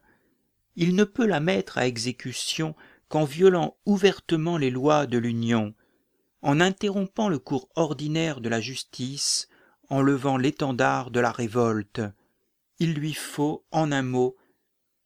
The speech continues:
prendre tout d'un coup un parti extrême, ce que les hommes hésitent longtemps à faire. Dans les anciennes confédérations,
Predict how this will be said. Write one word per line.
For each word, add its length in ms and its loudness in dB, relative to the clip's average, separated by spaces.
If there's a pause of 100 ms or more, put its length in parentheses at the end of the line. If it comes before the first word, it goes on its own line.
prendre 560 0 (100)
tout 140 0
d'un 200 2
coup 340 -2
un 100 2
parti 480 -2
extrême, 760 0 (320)
ce 180 -4
que 160 -2
les 260 0
hommes 260 6 (180)
hésitent 440 -2
longtemps 500 -2
à 100 -2
faire. 580 -2 (2750)
Dans 120 4
les 140 2
anciennes 500 -2
confédérations, 1000 -2